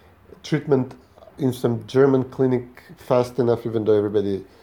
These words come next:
said doctors here and abroad it's inoperable, and, you know, they, they, you know, Zaev would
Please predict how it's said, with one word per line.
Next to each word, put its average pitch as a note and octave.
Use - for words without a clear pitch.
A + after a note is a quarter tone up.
said -
doctors A2
here A#2
and A2
abroad G#2
it's G2+
inoperable, A2
and, F#2
you C3+
know, -
they, D3+
they, E3
you F3
know, D3
Zaev C3
would B2